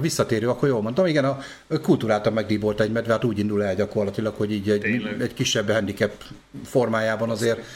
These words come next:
Speaker 1: ö, leszívta a H P-t belőle.
Speaker 2: Én láttam azt a filmet, de én ezt nem, nem emlékeztem rá, hogy ott is volt medve.
Speaker 1: Hát, ö,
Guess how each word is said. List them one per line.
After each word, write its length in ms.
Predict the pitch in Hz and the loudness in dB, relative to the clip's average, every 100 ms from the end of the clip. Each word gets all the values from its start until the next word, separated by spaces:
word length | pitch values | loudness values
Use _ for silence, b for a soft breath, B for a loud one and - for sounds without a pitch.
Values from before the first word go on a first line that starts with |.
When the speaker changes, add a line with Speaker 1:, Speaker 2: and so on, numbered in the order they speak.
| B B B | B B B
Speaker 1:
ö, 300 | 113 110 110 | 2 2 2
leszívta 600 | 120 - 104 120 113 107 | 0 0 2 2 4 2
a 60 | |
H 180 | 98 113 | 2 2
P-t 180 | 123 135 | 4 4
belőle. 380 | 147 175 190 202 B 311 | 4 2 2 2 B -2
Speaker 2:
Én 60 | |
láttam 280 | 349 - 131 | -2 -2 -6
azt 120 | 127 | -6
a 40 | 139 | -4
filmet, 280 | 160 147 | -4 -2
de 60 | 147 | -2
én 60 | 139 | -4
ezt 100 | 131 | -6
nem, 120 | 101 92 76 | -8 -10 -10
nem 220 | 110 104 | -8 -6
emlékeztem 600 | 107 110 110 113 - 123 | -6 -6 -6 -8 -10 -8
rá, 120 | 123 117 | -8 -8
hogy 120 | 123 | -8
ott 140 | 123 131 | -8 -10
is 120 | 123 | -10
volt 200 | 135 127 | -10 -8
medve. 200 | 131 127 131 - _ _ _ _ _ _ _ _ _ _ | -6 -8 -10 -16 _ _ _ _ _ _ _ _ _ _
Speaker 1:
Hát, 260 | - 269 269 | -2 -2 2
ö, 140 | 285 | 0